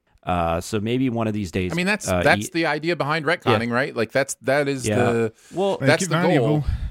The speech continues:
Speaker 2: That's the
Speaker 1: that's like a
Speaker 2: goal.
Speaker 1: lot of
Speaker 2: Yeah.
Speaker 1: people. I remember when Creed, which I already loved Rocky four, but I remember when Creed two came out, a lot of people said that, like, "Oh, this actually makes Rocky four a better movie." And I'm like,
Speaker 2: Mm-hmm.
Speaker 1: "Hell yeah, it does."
Speaker 3: That is fascinating. That, that
Speaker 1: Yeah.
Speaker 3: that's, uh, a thing that can actually happen.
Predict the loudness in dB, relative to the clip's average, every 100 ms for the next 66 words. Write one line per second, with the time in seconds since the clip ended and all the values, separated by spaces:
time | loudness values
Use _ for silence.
0 | -2 4 6 4 4 2 4 2 2 0
1 | 0 0 2 2 2 -2 -4 -2 -4 -4
2 | -6 0 2 2 0 -2 0 -2 -2 -4
3 | -2 0 2 2 2 0 0 -4 -2 -2
4 | -2 -2 -2 0 -2 0 0 2 2 2
5 | 0 -4 -2 -2 0 0 0 -2 0 0
6 | 0 -4 -2 -2 -2 -2 -2 -2 0 -2
7 | -2 -4 -4 -2 0 0 0 0 0 -4
8 | -4 -6 -6 -4 -6 -8 -4 2 2 2
9 | 0 -4 -4 -8 -8 -14 _ _ -2 0
10 | 0 -2 -2 -2 0 0 0 0 -2 -2
11 | -2 0 0 -2 0 0 0 -6 -6 -2
12 | 0 0 -4 -2 2 2 0 -2 -2 -2
13 | -2 0 2 0 -2 -6